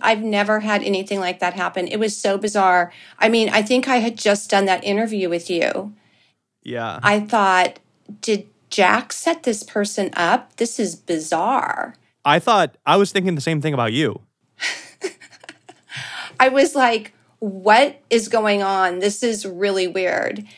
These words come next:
Speaker 1: And, I mean, she also just seems so strange.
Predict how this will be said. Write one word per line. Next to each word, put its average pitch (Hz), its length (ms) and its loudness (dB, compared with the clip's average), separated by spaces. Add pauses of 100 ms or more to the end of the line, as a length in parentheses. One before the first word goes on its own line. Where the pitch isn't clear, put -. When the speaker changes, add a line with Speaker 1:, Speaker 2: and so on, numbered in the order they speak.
(360)
Speaker 1:
And, 196 720 2 (760)
I 240 60 6
mean, 254 160 4
she - 180 -2
also 269 400 2
just 262 240 -4
seems 214 340 -2
so 202 460 -2
strange. 208 1160 -4